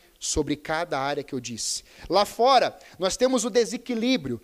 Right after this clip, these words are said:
o pecado, as maldades, a corrupção, que muitas vezes estão tentando nos consumir, nos dominar por dentro. Mas nele, conservado nele, eu tenho o equilíbrio do Espírito. Eu já, eu creio que como ele venceu o pecado,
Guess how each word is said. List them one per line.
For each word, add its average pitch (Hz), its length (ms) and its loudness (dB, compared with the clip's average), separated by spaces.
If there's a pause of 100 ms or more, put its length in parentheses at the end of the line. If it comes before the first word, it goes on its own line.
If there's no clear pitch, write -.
(140)
o 190 80 0
pecado, 220 580 2
as 185 120 2
maldades, 208 580 2
a 196 60 0
corrupção, 208 760 2 (200)
que - 120 0
muitas 262 400 2
vezes 240 400 2
estão 254 200 2
tentando 254 500 2
nos 254 200 0
consumir, 277 560 -2
nos 262 160 -2
dominar 254 400 -2
por 220 200 -8
dentro. 175 440 -4 (240)
Mas 151 260 -4
nele, 165 500 -2 (180)
conservado 185 800 -4
nele, 151 460 -2 (160)
eu 156 160 -2
tenho 175 220 -4
o 170 40 0
equilíbrio 160 500 -6
do 143 80 -10
Espírito. 135 640 -8 (180)
Eu 160 240 -2
já, 170 360 -6
eu 180 120 -2
creio 185 360 -2
que - 160 -20
como 196 240 -6
ele 196 120 -6
venceu 175 360 -4
o 202 40 -2
pecado, 196 480 -4